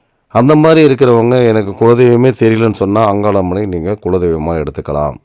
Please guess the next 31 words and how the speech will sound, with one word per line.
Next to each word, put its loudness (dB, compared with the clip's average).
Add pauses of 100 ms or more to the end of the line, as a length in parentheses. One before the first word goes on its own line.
(120)
ஏன்னா, 0
இது -2
மலையனூர் 0
அம்மா 0
வந்து -2 (500)
ஆதி, 0
அந்தம் -4
எல்லாமே -2
அவங்க -4
தான். -8 (1080)
ஏன்னா 2
வந்து, -2
முதல்ல 0 (100)
வந்து 0 (420)
அவங்க 2
வந்து 0 (480)
ஆதிசக்தியா -2
பிறக்கிறாங்க. -4
அப்புறம் -2
வந்து -2
தட்சனுக்கு, -4 (120)
தட்சனுக்கு -2
மகளா 0
பிறந்து -4
தாட்சாயினியா -4
பிறக்கிறாங்க. -6
மூணாவது 0
பிறவி -6
தான் -4
அங்காளம்மனா -6
பிறக்கிறாங்க. -8